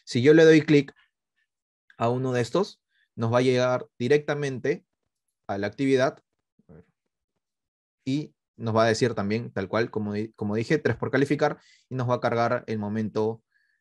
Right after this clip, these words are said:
de, de, de calificar, ¿no? Nosotros, bueno, este es, esto es en la vista, justo este es el, en, en modo ultra, es distinto, pero acá puedo hacer la calificación y simplemente ya lo voy a tener, voy a poder acceder rápidamente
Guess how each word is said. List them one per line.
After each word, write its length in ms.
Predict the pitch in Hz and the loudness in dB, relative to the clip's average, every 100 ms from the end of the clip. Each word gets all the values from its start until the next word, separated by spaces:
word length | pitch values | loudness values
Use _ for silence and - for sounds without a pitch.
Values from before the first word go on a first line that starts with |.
| - | -8
de, 600 | 104 101 101 101 101 - - | -2 -2 0 -2 -6 -10 -16
de, 480 | 98 95 95 101 98 | -10 -10 -10 -10 0
de 120 | 110 | 2
calificar, 520 | 107 104 104 104 85 | 2 0 -2 -4 -4
¿no? 120 | 101 | -8
Nosotros, 460 | 107 95 101 107 - - | -8 -6 -6 -8 -10 -8
bueno, 180 | 101 92 | -4 -4
este 160 | 101 | -2
es, 140 | 110 - | -4 -2
esto 180 | 107 120 | -6 -4
es 80 | 113 | -4
en 80 | 95 | -2
la 80 | |
vista, 240 | 95 - - | -2 -4 -8
justo 260 | - 117 113 | -6 0 2
este 280 | 107 107 113 | 2 2 0
es 80 | 104 | 0
el, 320 | 92 82 - | -4 -6 -10
en, 320 | 95 90 113 - - | -10 -10 -12 -16 -6
en 120 | 98 | 0
modo 160 | 107 113 | 4 6
ultra, 400 | 120 113 151 - - - - | 6 4 0 -2 -20 -20 -4
es 140 | 104 | -2
distinto, 460 | 104 113 135 127 147 | -2 0 0 4 4
pero 320 | 131 139 - - | 4 2 0 -8
acá 220 | 104 107 | -4 -2
puedo 140 | 113 110 | 0 0
hacer 140 | 110 | 0
la 100 | 113 | -2
calificación 720 | 123 123 135 135 135 143 160 _ _ _ - | -2 -2 -2 -4 -2 -6 -8 _ _ _ -10
y 120 | 117 | -6
simplemente 540 | 131 113 117 117 117 | -4 -4 -2 -2 -2
ya 300 | 113 107 101 | 0 2 0
lo 140 | 107 104 | -2 -2
voy 140 | 104 | -2
a 80 | 104 | -2
tener, 320 | 98 98 - _ _ _ - | -6 -10 -10 _ _ _ -8
voy 120 | 117 | -2
a 100 | 120 | -2
poder 200 | 117 117 | 0 0
acceder 320 | 123 - 113 113 | 0 0 -2 0
rápidamente 800 | 110 120 110 110 104 113 123 | -2 -2 -4 -6 -6 -6 -8